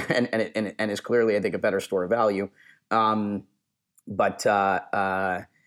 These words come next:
you know, that's where that could happen. But I think most of our growth is gonna happen in, in ways where the consumer doesn't know. If you look at businesses like Abra, uh, uh, they won the launch,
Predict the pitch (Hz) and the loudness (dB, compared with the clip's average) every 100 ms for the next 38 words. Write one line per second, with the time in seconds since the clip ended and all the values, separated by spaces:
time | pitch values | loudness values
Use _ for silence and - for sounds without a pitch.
0 | _ _ 123 131 - 123 113 113 - 151 | _ _ 2 2 2 2 4 2 0 2
1 | 120 117 117 113 123 185 135 135 135 120 | 4 2 2 2 2 2 2 2 2 0
2 | 95 110 104 101 - 107 - 107 - 107 | 2 2 2 -2 -4 -6 -4 -4 -4 -6
3 | 107 107 - 113 110 110 104 104 101 117 | -6 -8 -6 -2 2 2 0 -2 -2 -4
4 | 101 - 107 98 95 98 - 101 92 98 | -4 -2 0 2 0 -2 -6 -4 -4 -6
5 | - _ _ _ 113 120 123 127 - 120 | -8 _ _ _ -4 0 2 0 -2 -2
6 | 113 110 113 110 104 - 104 104 113 113 | -2 -4 -4 -2 -2 -2 -2 0 2 2
7 | 110 - _ _ _ - 107 101 98 - | 2 -4 _ _ _ -4 0 0 -2 -4
8 | - 104 95 - - 98 117 113 107 113 | -2 0 0 -2 -8 -2 2 2 2 0
9 | 110 107 101 104 - - - | 2 0 0 -2 -4 -8 -6